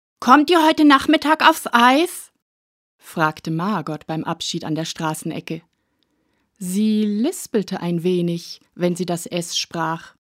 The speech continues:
Nur ein ganz klein wenig. Es hörte sich eigentlich ganz niedlich an,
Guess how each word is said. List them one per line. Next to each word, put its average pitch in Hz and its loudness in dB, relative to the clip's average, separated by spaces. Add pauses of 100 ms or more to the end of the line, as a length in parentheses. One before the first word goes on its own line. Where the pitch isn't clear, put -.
(340)
Nur 285 6
ein 269 2 (180)
ganz 415 -6
klein 247 4
wenig. 202 0 (720)
Es - -6
hörte 180 0
sich 165 -8
eigentlich 202 -2
ganz 160 -10
niedlich 220 0
an, 160 -6